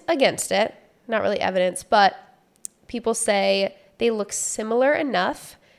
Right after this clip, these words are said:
that it could just be normal aging. Um, she also dated a guy in two thousand one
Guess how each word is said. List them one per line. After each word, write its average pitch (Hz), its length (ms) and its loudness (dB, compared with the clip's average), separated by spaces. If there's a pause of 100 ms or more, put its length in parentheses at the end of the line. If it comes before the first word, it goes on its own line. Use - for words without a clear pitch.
(140)
that 214 120 4
it - 80 -4
could 220 140 -4
just 208 160 -8
be 233 80 -6
normal 214 320 -2
aging. 202 400 -6 (960)
Um, 208 440 4
she - 200 -2
also 226 240 2
dated 220 360 0
a 285 60 2
guy 214 200 4
in 202 180 -4
two 254 160 -6
thousand 285 340 0
one 254 440 2